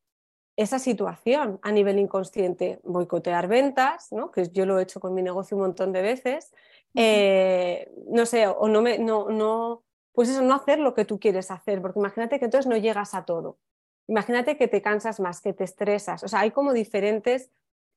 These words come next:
Speaker 1: y luego, eh, diferentes temas, pero, y el tercero que diría así es el, el, es el miedo, es el miedo a no ser suficiente, y volvemos a la autoestima,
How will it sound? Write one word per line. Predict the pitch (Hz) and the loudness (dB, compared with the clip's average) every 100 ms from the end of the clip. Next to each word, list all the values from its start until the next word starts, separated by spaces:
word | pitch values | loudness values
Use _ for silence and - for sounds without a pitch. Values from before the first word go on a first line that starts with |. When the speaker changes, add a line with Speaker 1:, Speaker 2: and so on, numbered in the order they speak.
| _ _ - | _ _ 2
Speaker 1:
y | 262 | 6
luego, | 277 339 330 | 8 6 4
eh, | 220 208 190 - - | 6 6 4 2 -4
diferentes | 214 226 214 226 262 262 - _ - | -4 2 2 4 2 2 -8 _ 2
temas, | 254 311 - | 2 0 2
pero, | 233 208 - | 4 4 4
y | 220 | 4
el | 196 | 4
tercero | 208 190 233 285 | 2 0 -2 0
que | 285 | -2
diría | 262 254 247 | -2 -2 -4
así | 240 277 254 - | -4 -4 -2 -2
es | 226 262 | -2 2
el, | 226 202 185 175 - - | 2 4 4 2 0 -2
el, | 190 175 | -2 -2
es | 190 247 | -2 0
el | 220 | 2
miedo, | 220 202 165 - _ _ _ _ _ _ _ _ _ _ _ _ _ | 2 2 -2 -8 _ _ _ _ _ _ _ _ _ _ _ _ _
es | 214 233 | -4 2
el | 262 254 | 2 4
miedo | 254 254 262 277 | 4 4 2 2
a | 214 | 0
no | 214 | -2
ser | 214 233 | -4 -10
suficiente, | 233 214 - 196 180 | -8 -10 -2 -2 0
y | 175 | -2
volvemos | 185 202 214 220 | 0 0 -2 -4
a | |
la | 190 | -6
autoestima, | 180 180 - - 180 - | -6 -12 -10 -6 -6 -8